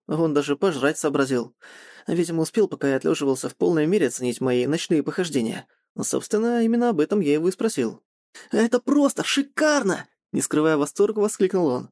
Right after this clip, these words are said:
"Пытаться расковырять целого шестилапа! Вот где настоящий эпик!" "М, когда он прямо перед тобой и может запросто проглотить тебя, не пережевывая.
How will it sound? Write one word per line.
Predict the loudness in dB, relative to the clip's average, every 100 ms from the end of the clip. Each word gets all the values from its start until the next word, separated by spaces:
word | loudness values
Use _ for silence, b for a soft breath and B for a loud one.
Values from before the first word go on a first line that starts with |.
| _ _ _
"Пытаться | -2 0 0 0 0
расковырять | -2 0 0 2 2 0
целого | -2 2 2 2
шестилапа! | 0 -4 0 2 2 0 -2 -2 -2
Вот | 0 4 4
где | 4 -2
настоящий | 0 2 2 2 4
эпик!" | 4 4 0 -2 _ b b _ _ -8
"М, | -6 -4
когда | -2 0
он | 0
прямо | 0 0 2
перед | 0 0
тобой | 0 2 2 2
и | 0
может | -2 -2 -2 -4 -4
запросто | 0 0 -2 -4 -2
проглотить | 0 0 -2 -4
тебя, | -2 0 -2 -2
не | -2 0
пережевывая. | 2 0 0 0 -2 -6